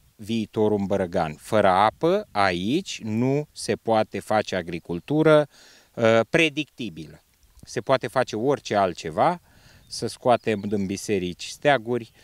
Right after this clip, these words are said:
să ne rugăm la Dumnezeu, dar cu siguranță predictibilitate cu care să te duci la o bancă în eventualitatea în care ai nevoie să te finanțezi, nu poți să faci fără irigat.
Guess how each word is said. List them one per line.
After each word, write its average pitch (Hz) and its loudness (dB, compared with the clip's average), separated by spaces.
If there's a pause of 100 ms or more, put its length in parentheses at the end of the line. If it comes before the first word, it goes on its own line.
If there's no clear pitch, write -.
(120)
să - -4
ne 104 2
rugăm 113 0
la 104 0
Dumnezeu, 95 -2
dar 98 0
cu - -10
siguranță 104 0
predictibilitate 90 -8 (580)
cu 113 -4
care 135 0
să 131 -12
te 123 -10
duci 135 -12
la 139 -2
o 135 -2
bancă 123 -2 (240)
în 101 -8
eventualitatea 101 -2
în 95 -6
care 98 -2
ai 98 -2
nevoie 98 -4
să 98 -8
te 95 -8
finanțezi, 92 -8
nu 92 -6
poți 87 -12
să - -18
faci 90 -12
fără 85 -14
irigat. 80 -12